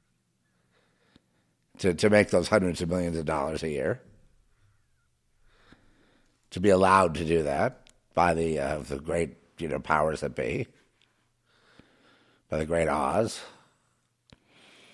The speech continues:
No one ever told you that the worst of the lot were the ones that usually succeed. And these are, you know, cold-blooded killers, <laughs> you know.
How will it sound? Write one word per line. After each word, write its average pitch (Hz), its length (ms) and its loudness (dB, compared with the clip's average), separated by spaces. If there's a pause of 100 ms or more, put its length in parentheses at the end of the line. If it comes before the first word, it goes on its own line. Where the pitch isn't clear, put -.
(500)
No 131 160 12
one 202 120 12
ever 143 180 8
told 151 320 10
you 110 140 4
that - 360 0
the 104 140 2
worst 120 400 6
of 104 60 0
the 87 80 2
lot 82 320 0
were 87 80 -2
the 82 80 -4
ones 95 240 0
that 95 100 -4
usually 87 320 -4
succeed. 123 640 -4 (1800)
And 92 160 0
these 107 200 4
are, 92 140 2 (120)
you 113 100 2
know, 82 80 0
cold-blooded 104 680 4
killers, 107 540 2 (400)
<laughs> - 360 -2
you 110 140 0
know. 98 280 2